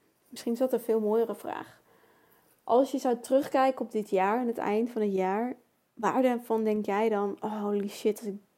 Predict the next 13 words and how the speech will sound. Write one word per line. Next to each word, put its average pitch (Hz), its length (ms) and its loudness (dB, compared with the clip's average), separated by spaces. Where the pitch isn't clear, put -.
dit 294 380 0
voor - 240 -4
elkaar 214 340 -4
krijg, 247 600 -6
dat - 200 -6
zou - 220 -8
vet - 280 -10
zijn." 247 400 -10
Wat 240 500 -4
vind 226 300 -2
jij 214 240 2
daarin 202 400 -2
belangrijk? 196 640 -4